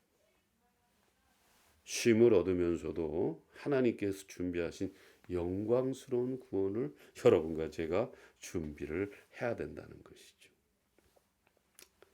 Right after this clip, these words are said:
이제 묵상을 정리를 해봅니다. 우리 그리스도인들은요,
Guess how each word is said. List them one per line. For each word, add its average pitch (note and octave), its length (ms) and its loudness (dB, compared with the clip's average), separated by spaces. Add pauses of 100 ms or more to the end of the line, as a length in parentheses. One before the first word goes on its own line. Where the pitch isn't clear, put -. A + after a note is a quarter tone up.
(120)
이제 F2+ 520 0 (200)
묵상을 D#2+ 600 -4
정리를 D#2 500 -6
해봅니다. - 520 -14 (840)
우리 A2+ 180 4
그리스도인들은요, F2 1080 -4